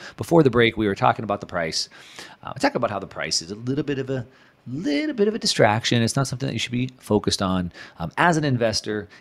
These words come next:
if you're focusing on your portfolio on a daily, weekly, or even a monthly basis, it's not gonna work out too well for you.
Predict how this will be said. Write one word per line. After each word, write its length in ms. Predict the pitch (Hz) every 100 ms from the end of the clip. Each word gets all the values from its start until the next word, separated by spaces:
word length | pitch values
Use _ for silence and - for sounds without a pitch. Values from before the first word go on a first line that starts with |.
| -
if 140 | 98
you're 100 | 139
focusing 440 | - 135 - 120
on 100 | 117
your 80 | 117
portfolio 640 | - 120 123 - 90 95
on 100 | 90
a 60 | 92
daily, 380 | 82 87 98 98
weekly, 360 | 82 87 101
or 80 | 92
even 300 | 92 160 185
a 40 | 139
monthly 340 | 107 110 110
basis, 580 | 82 85 117 90 - - - - _ _
it's 160 | -
not 320 | 76 92 135 -
gonna 180 | 110
work 240 | 104 95 95
out 160 | 85
too 140 | - 69
well 160 | 60
for 180 | - -
you. 80 | 50